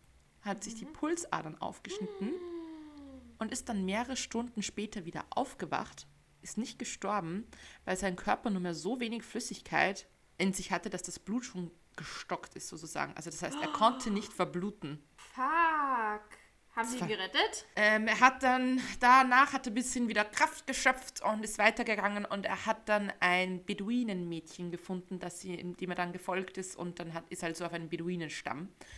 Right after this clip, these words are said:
Speaker 1: gestoßen. Aber er war, glaub ich, dreihundertfünfzig Meilen weg vom Kurs. Und da haben sie dann in dem Video so einen Vergleich gebracht.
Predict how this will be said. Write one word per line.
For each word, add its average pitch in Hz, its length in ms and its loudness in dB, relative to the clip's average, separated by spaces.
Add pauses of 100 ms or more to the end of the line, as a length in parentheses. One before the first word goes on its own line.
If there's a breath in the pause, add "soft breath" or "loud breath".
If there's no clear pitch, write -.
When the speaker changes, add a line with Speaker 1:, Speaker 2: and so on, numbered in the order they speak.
(300 loud breath)
Speaker 1:
gestoßen. 185 580 -2
Aber 185 180 0
er 185 160 2
war, 170 180 4
glaub 190 200 -2
ich, 190 180 -6 (120)
dreihundertfünfzig 254 1300 2
Meilen 220 720 6
weg 196 260 4
vom 185 220 -6
Kurs. - 480 -6 (760 soft breath)
Und 190 220 2
da 208 100 8
haben 220 180 10
sie 254 80 -2
dann 226 120 0
in 208 60 -6
dem 202 140 -4
Video 240 200 -2
so 208 100 -6
einen 160 160 -6
Vergleich 185 380 0
gebracht. 254 480 0